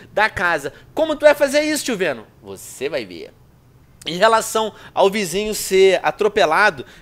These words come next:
que te-, no vídeo de ontem a-, abriu grande discussão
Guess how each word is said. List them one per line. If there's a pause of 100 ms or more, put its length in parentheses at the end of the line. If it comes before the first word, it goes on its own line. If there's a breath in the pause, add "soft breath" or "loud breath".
(100)
que
te-,
no
vídeo
de
ontem (160)
a-,
abriu
grande
discussão